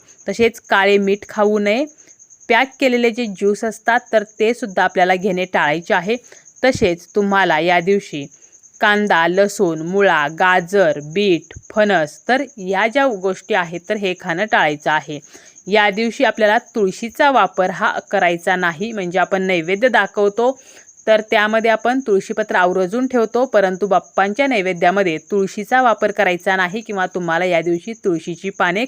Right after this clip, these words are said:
खायची सुद्धा नाहीत. आणि सर्वात महत्त्वाचं म्हणजे काहीही झाले तरी संकष्टी चतुर्थीच्या दिवशी मांसाहार हा मात्र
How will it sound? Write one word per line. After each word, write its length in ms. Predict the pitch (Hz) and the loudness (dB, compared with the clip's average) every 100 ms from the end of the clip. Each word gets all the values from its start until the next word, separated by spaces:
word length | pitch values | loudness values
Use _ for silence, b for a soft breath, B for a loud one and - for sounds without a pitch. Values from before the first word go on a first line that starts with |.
| - | -4
खायची 420 | 175 165 - 240 | -4 -4 -6 -10
सुद्धा 380 | - 165 160 170 | -10 -4 -2 0
नाहीत. 300 | 165 160 151 - B B | -2 -4 -12 -16 B B
आणि 160 | 196 220 | -4 -4
सर्वात 500 | 214 220 180 202 233 | 0 2 4 0 2
महत्त्वाचं 560 | 277 - 190 180 - 185 | -2 0 0 0 -2 -4
म्हणजे 440 | 185 180 190 220 262 B B B _ - | -4 -4 -4 -4 -8 B B B _ 0
काहीही 680 | 233 220 196 233 208 277 294 | 2 2 0 -2 0 0 2
झाले 280 | 254 202 196 | 4 2 2
तरी 200 | 202 202 233 | 0 -2 -2
संकष्टी 600 | 233 190 185 214 208 311 | -2 -2 0 0 0 -2
चतुर्थीच्या 640 | 302 262 208 208 185 185 | -2 0 -2 -2 -2 0
दिवशी 420 | 180 202 208 196 165 | 2 0 0 -6 -6
मांसाहार 960 | 165 170 180 185 - 262 254 202 151 - | -4 -2 0 -2 -2 0 0 0 -4 -4
हा 240 | - 190 | -4 -2
मात्र 480 | 196 185 - 185 233 | -2 -4 -4 2 2